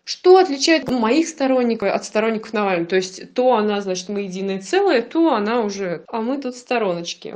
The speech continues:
То есть, да, девица просто цинично преследует свои собственные цели и все.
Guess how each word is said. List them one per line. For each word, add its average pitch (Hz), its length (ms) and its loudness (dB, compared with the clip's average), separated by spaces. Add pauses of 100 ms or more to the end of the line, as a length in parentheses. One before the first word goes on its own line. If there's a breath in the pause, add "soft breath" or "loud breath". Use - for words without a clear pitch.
(120)
То 277 60 -4
есть, - 160 -8
да, 240 160 2
девица 202 420 -6
просто 156 880 -4
цинично 262 640 4
преследует 202 640 -2
свои 175 320 -4
собственные 180 520 -10
цели 202 340 -4
и 190 200 -10
все. - 420 -10